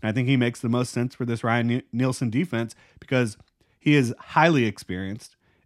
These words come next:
in press man coverage. He is extremely smart. He's extremely patient. He has great length, quickness, fluidity, hips to turn and run, um, and ball skills to, to disrupt. He's also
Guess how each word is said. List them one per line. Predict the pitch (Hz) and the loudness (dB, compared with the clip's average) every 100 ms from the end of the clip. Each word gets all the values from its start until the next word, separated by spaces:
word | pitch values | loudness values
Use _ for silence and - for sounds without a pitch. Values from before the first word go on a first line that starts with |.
| - | -4
in | 127 120 | -2 0
press | 131 113 | 0 0
man | 107 104 98 | -2 -4 -4
coverage. | 104 90 101 110 | -8 -10 -10 -10
He | - 139 | 0 0
is | 127 | 2
extremely | 113 - - 139 160 131 | -4 -6 -2 0 0 -2
smart. | - 98 113 | -4 -6 -4
He's | 120 110 | -4 -4
extremely | 104 - 120 131 131 | -6 -8 -4 -4 -4
patient. | 110 101 107 - _ | -6 -8 -10 -14 _
He | _ | _
has | 123 107 | 0 0
great | 101 117 147 | 0 0 0
length, | 104 113 117 - | -2 -6 -6 -10
quickness, | - 135 139 127 - | -6 -4 -2 -4 -6
fluidity, | 117 113 117 120 113 _ _ _ | -4 -2 -2 -2 -6 _ _ _
hips | - 123 - - - _ _ | -4 -4 -6 -16 -18 _ _
to | 131 | -4
turn | - 127 | 0 0
and | 120 107 | 0 0
run, | 107 113 113 110 - _ | -2 -2 -2 -6 -12 _
um, | - 98 98 95 - | -10 -8 -6 -8 -10
and | 101 85 110 110 | -14 -10 -8 -6
ball | 98 113 | -2 -2
skills | 120 - 117 110 107 - | -2 -4 -2 -2 -4 -6
to, | - 110 107 104 | -2 0 0 -4
to | 92 117 107 | -4 -2 -2
disrupt. | 104 - 107 113 120 _ _ | -2 -6 -4 -4 -6 _ _
He's | _ 117 | _ -2
also | 117 120 - 113 107 | 0 0 0 -2 -4